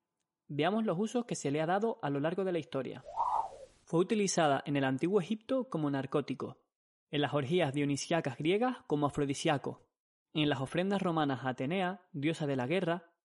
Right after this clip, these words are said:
para provocar el fulgor en la mirada de los soldados, en Siria para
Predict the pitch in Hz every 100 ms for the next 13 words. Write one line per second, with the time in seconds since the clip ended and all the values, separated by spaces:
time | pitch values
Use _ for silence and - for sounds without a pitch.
0 | _ - 143 139 139 135 156 190 202 -
1 | 165 156 220 - 151 143 139 160 185 185
2 | 165 - 139 143 127 120 _ _ _ _
3 | 156 143 - 220 233 202 240 - _ -
4 | 143 139 135